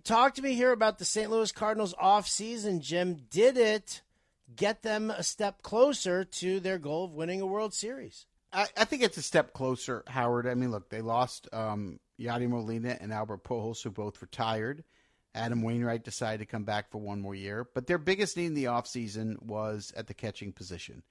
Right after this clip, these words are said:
Speaker 2: And they, since John Mozeliak has been running the baseball operations, he has been very clear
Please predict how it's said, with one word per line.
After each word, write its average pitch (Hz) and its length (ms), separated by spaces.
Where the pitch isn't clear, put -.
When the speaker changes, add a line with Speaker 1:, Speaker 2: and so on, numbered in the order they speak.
Speaker 2:
And 110 380
they, 143 160
since 127 240
John 170 300
Mozeliak 123 580
has 107 160
been 104 160
running 110 240
the 107 80
baseball 104 360
operations, 95 680
he 190 220
has 160 160
been 131 240
very 123 260
clear 120 680